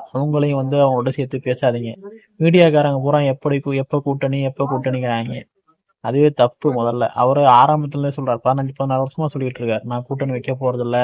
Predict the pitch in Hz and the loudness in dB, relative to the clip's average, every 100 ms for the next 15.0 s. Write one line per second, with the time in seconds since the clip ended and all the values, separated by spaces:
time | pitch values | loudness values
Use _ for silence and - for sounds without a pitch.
0 | 120 117 123 127 127 135 135 139 127 131 | 0 -4 -6 -6 -6 -2 -2 0 0 0
1 | 123 - 120 120 117 117 113 180 175 _ | -2 -2 -6 -4 -6 -8 -10 -12 -20 _
2 | 196 190 185 - 127 127 127 - 151 156 | -20 -20 _ -12 -6 -6 -6 -4 -2 -2
3 | 120 113 - 139 123 123 131 127 139 _ | -4 -10 -12 -10 -6 0 2 0 -4 _
4 | _ _ _ _ _ _ - 135 147 208 | _ _ _ _ _ _ 2 8 10 8
5 | - 214 196 180 165 160 160 151 147 156 | 8 8 8 8 8 6 8 6 6 4
6 | 160 160 160 151 143 135 143 143 139 - | 2 2 4 2 0 2 2 4 2 2
7 | 160 170 151 139 135 139 175 139 143 170 | 4 4 4 2 2 4 4 4 4 6
8 | 170 147 143 131 117 117 - _ 190 185 | 4 6 4 4 2 0 -6 _ -14 -10
9 | 143 151 185 190 180 170 151 139 139 135 | 2 4 6 4 4 2 0 0 2 2
10 | 131 127 127 123 123 117 113 247 247 254 | 4 2 2 2 2 2 -2 -4 -4 -4
11 | 135 135 135 135 135 117 - _ _ 151 | -2 2 4 4 0 -10 -18 _ _ -6
12 | 135 131 127 - 135 143 151 156 147 135 | -4 -4 -6 -4 0 4 6 6 4 0
13 | 131 131 135 147 151 156 147 143 151 135 | 2 0 2 4 4 4 4 0 -2 0
14 | 139 - 143 147 127 135 123 139 139 131 | -2 -2 -4 -2 -4 -2 -2 0 -2 -2